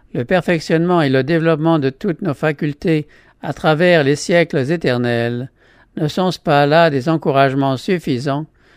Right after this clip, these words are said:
pour rendre à notre Créateur et Rédempteur le service affectueux de nos cœurs ?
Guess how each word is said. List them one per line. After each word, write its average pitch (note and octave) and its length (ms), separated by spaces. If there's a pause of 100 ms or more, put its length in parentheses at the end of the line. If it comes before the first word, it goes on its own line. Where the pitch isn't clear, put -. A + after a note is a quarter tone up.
(220)
pour C3 260
rendre E3 340
à D3 80
notre D3+ 320
Créateur D#3+ 680
et C3 100
Rédempteur C3 840 (400)
le C#3+ 140
service D#3 500
affectueux D3 580
de C3 140
nos B2+ 160
cœurs ? D3 560